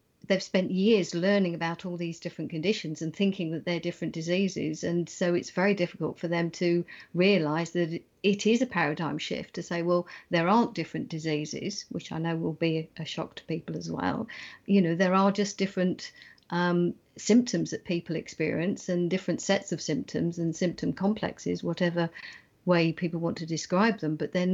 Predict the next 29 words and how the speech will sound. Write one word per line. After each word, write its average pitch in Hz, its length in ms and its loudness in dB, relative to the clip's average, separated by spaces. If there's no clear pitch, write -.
not - 140 0
different 208 360 2
conditions. 180 600 -2
They're 180 100 0
not 190 280 2
things 185 480 -2
that - 140 -6
we 180 280 -2
get, - 420 0
you 180 120 -2
know, 165 120 0
then 170 240 -2
we 185 120 0
don't 190 340 0
get, - 420 0
catch, - 580 -4
uh, 170 340 0
these 180 260 2
diseases. 190 640 0
We 165 100 -6
just 165 200 -10
have 165 220 -4
conditions 170 540 -4
within 165 280 -2
the 160 80 -2
body 156 320 -2
that 160 180 -4
produce 160 360 -2
symptoms, - 640 -2